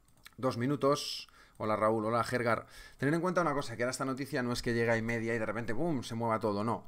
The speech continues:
llega y media, se sienta, enchufa la cámara, se pone el micro, saca el papelito.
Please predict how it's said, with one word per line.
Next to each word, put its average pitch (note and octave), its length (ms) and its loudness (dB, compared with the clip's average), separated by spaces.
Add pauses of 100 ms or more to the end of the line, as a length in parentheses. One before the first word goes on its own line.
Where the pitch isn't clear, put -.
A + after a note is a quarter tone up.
llega G#2 240 -2
y A2+ 60 -4
media, B2+ 520 2
se - 180 -10
sienta, A2+ 680 2
enchufa - 340 -8
la F#2 180 -4
cámara, A#2+ 520 4 (280)
se - 140 -10
pone G2 180 -2
el G#2 80 -2
micro, B2+ 480 4 (260)
saca A2+ 260 -2
el A2 60 0
papelito. C#3+ 720 2